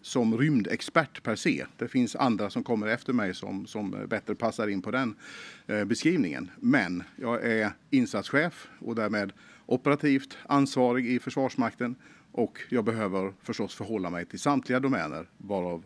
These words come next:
rymddomänen som sagt är en fastställd. Rymden som fenomen har ju på något sätt alltid fascinerat människan,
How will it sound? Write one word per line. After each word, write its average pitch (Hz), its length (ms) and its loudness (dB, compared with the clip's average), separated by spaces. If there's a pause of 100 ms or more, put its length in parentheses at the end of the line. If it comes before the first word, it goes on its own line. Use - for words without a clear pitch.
rymddomänen 80 600 -6
som 92 140 -10
sagt - 300 -10
är 87 100 -4
en 82 260 -6 (180)
fastställd. - 380 -12 (1300)
Rymden 202 520 6
som 180 320 4
fenomen 185 640 4
har 147 240 6
ju 143 240 6
på 147 140 -2
något 139 180 2
sätt 143 200 2
alltid 135 340 2
fascinerat 127 520 2
människan, 107 500 -2